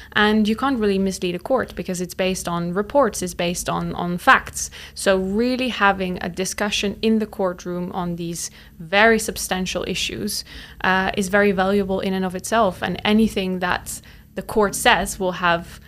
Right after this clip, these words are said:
even more standing than an I P C C report, for example.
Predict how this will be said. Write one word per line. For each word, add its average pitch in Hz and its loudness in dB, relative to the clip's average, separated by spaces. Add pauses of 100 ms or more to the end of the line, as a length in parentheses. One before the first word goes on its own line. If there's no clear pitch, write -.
(400)
even 220 4
more 214 6
standing 180 2
than 170 -4
an 180 -4
I 180 2
P 190 -6
C 190 -4
C 214 -4
report, 135 -6
for - -8
example. 110 -8